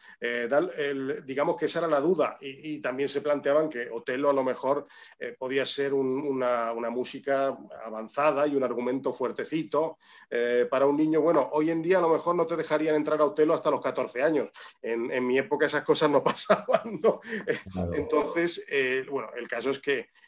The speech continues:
Speaker 1: yo, yo fui a ese estreno de, de Otelo con mis padres y cómo sería, bueno, que recordarás que fue un, una función espectacular.
Speaker 2: Sí,
Speaker 1: Plácido
Speaker 2: sí.
Speaker 1: Domingo estaba pletórico,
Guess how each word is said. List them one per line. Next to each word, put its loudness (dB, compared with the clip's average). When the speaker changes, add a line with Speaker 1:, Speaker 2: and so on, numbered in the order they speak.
Speaker 1:
yo, 4
yo 0
fui -2
a -2
ese -2
estreno -4
de, -2
de -4
Otelo -4
con -4
mis -6
padres -4
y -2
cómo 0
sería, 2
bueno, -10
que -14
recordarás -2
que -6
fue -8
un, -8
una -8
función -8
espectacular. -12
Speaker 2:
Sí, -20
Speaker 1:
Plácido -4
Speaker 2:
sí. -2
Speaker 1:
Domingo -4
estaba -4
pletórico, -2